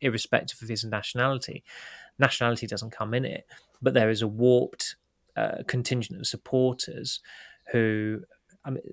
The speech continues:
the irony is they will say we have an agenda when it's they, they're the ones who have the agenda, because they,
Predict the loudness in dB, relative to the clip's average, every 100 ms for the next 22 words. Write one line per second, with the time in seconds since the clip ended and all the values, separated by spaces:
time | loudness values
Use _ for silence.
0 | 6 12 12 12 8 6 8 6 6 4
1 | 2 2 4 4 4 0 -2 -2 0 0
2 | -2 -6 -6 -6 -4 2 4 4 0 2
3 | 4 4 0 -2 -2 -2 -4 -4 -2 -2
4 | -2 -6 -8 -8 -4 0 2 0 -2 4
5 | 4 4 0